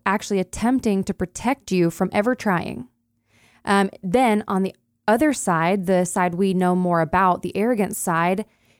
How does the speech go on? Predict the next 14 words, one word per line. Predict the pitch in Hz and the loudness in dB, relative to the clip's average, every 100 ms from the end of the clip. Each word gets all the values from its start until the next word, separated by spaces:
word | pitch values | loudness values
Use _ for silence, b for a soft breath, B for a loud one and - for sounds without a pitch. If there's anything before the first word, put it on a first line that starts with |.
| _ - | _ -4
it | 269 | 0
can | 277 | 0
trick | - 294 277 | 0 0 2
you | |
into | 262 247 | 2 2
thinking | 240 220 226 | 0 0 0
that | 208 | 0
because | 220 202 - 214 226 214 | -4 -6 -2 0 0 -2
you | |
succeeded, | 202 - - 214 175 - - - _ _ _ - | -6 -6 -4 -2 -2 -4 -6 -20 _ _ _ -6
you're | 208 294 | 0 0
somehow | - 320 294 254 226 196 180 185 _ _ _ _ | 0 0 0 2 2 4 2 -2 _ _ _ _
better | - 220 240 | 0 2 4
than, | 226 226 220 220 | 2 2 2 0